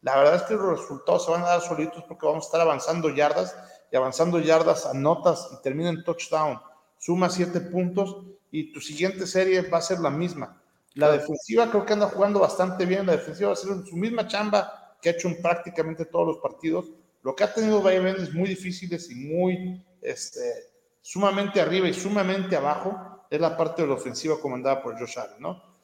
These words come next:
Speaker 1: Yo que espero que, que por fin, em, después de todos estos videos y después de todas estas situaciones que hemos estado viviendo a la parte de la ofensiva,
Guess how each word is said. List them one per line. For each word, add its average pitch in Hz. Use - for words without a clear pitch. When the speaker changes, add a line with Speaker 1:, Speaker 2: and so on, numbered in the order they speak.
Speaker 1:
Yo 202
que -
espero 214
que, 143
que 139
por 151
fin, 233
em, 135
después 202
de 220
todos 208
estos 196
videos 151
y 139
después 180
de 185
todas 190
estas -
situaciones 170
que 156
hemos 165
estado 160
viviendo 151
a 120
la 123
parte 147
de 143
la 127
ofensiva, 139